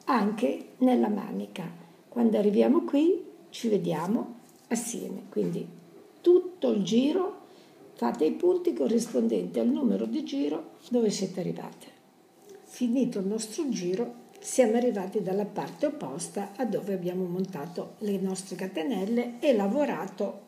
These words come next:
un giro che, come vi ho detto, per me sono tutti punti alti perché corrisponde al giro, aspettate che mi avvicino un po', corrisponde al giro sette. Adesso devo andare a fare lo stesso, eh,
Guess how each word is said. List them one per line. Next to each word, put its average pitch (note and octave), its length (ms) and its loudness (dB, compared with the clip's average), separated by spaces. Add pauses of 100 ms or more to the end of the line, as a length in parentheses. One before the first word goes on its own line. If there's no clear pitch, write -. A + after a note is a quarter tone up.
(200)
un B3+ 200 6
giro F3 560 -4 (600)
che, - 320 -2
come G3 280 0
vi G3+ 120 2
ho C4 80 0
detto, F3 420 -4
per G3+ 260 0
me F#3 160 2
sono F#3+ 340 -2
tutti A3+ 300 -4
punti F#3+ 380 -4
alti E3 320 -4
perché B3+ 300 -6
corrisponde F3 760 -2 (420)
al A#3 200 4
giro, G#3 440 0 (680)
aspettate - 300 -20
che A3+ 100 -14
mi G3+ 140 -10
avvicino F#3 440 -10
un - 120 -12
po', - 180 -6 (540)
corrisponde F3 880 -4
al G#3 160 0
giro E3+ 280 -2
sette. - 680 -10 (560)
Adesso A#3+ 480 0
devo A3+ 240 4
andare G#3 340 -2
a G#3+ 60 -4
fare F3 320 -4
lo B3 120 -2
stesso, - 760 -6
eh, D3+ 560 -8